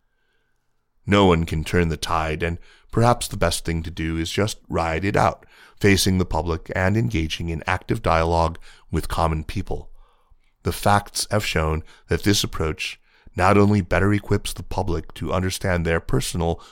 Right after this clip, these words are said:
or social circumstances, it also enables experts and scholars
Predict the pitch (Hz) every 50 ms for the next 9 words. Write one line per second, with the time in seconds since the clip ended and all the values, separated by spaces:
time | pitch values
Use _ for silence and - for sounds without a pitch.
0 | _ _ - - 80 82 80 - - 87 87 - - 73 - - - - - 87
1 | 82 - - - 76 78 - - 95 90 - - - _ _ _ _ _ _ _
2 | _ _ _ _ - - 87 87 95 - - 127 131 123 95 87 82 82 85 82
3 | 82 - - _ _ _ _ - _ - 95 90 - - - 120 117 - 131 123
4 | - - - 82 80 80 82 82 82 - -